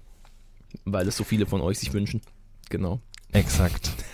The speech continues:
Speaker 2: Ich werd dann auch nochmal vorher eine Guarana einschmeißen, damit
Speaker 1: Mein
Speaker 2: das,
Speaker 1: Gott.
Speaker 2: äh, auch
Speaker 1: Ich dachte, du hättest sie weggeworfen. Du hättest sie auch nicht an
Speaker 2: Nein.
Speaker 1: das, was du sagst.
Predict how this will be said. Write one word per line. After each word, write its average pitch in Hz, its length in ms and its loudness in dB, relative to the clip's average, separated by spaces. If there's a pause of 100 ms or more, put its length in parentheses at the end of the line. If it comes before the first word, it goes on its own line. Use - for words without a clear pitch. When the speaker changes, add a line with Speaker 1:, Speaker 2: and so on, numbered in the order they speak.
(340)
Speaker 2:
Ich - 100 0
werd 107 140 6
dann 107 140 8
auch 98 80 8
nochmal 101 180 8
vorher 104 200 6
eine 101 120 8
Guarana 101 540 6
einschmeißen, 95 680 0
damit 110 160 2
Speaker 1:
Mein 101 100 -2
Speaker 2:
das, 87 180 -6
Speaker 1:
Gott. 95 240 2
Speaker 2:
äh, 90 260 4
auch 85 400 -2 (440)
Speaker 1:
Ich - 60 -14
dachte, - 160 0
du 143 80 4
hättest 131 160 2
sie 120 100 4
weggeworfen. 104 680 0 (240)
Du - 80 2
hättest 202 200 4
sie 123 60 12
auch 117 120 12
nicht 180 100 10
an 240 60 10
Speaker 2:
Nein. 240 100 10
Speaker 1:
das, 95 160 8
was 117 140 2
du 113 100 2
sagst. 104 540 2